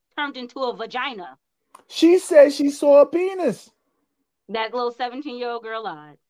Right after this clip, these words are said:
Speaker 2: Wow.
Speaker 1: I'm reading on it. I was, that's 'cause I wanted to know exactly what we were, what we were talking about. So I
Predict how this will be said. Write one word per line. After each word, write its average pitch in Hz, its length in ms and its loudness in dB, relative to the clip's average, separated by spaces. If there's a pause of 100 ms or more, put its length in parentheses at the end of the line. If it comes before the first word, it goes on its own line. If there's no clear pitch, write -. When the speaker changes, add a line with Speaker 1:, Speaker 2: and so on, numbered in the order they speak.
(600)
Speaker 2:
Wow. 139 2250 -8
Speaker 1:
I'm 262 200 -8
reading 320 240 -6
on 311 160 -6
it. - 100 -14
I 254 140 -6
was, 262 160 -18
that's 262 200 -10 (120)
'cause 285 100 -16 (100)
I 262 60 -6
wanted 302 280 -12
to 302 80 -18
know 262 180 -8
exactly 247 400 -12
what 240 200 -8
we 254 60 -18
were, 220 240 -14
what 202 420 -14
we 233 120 -20
were 226 80 -14
talking 262 220 -12
about. 277 280 -8
So 233 80 -8
I 208 140 -2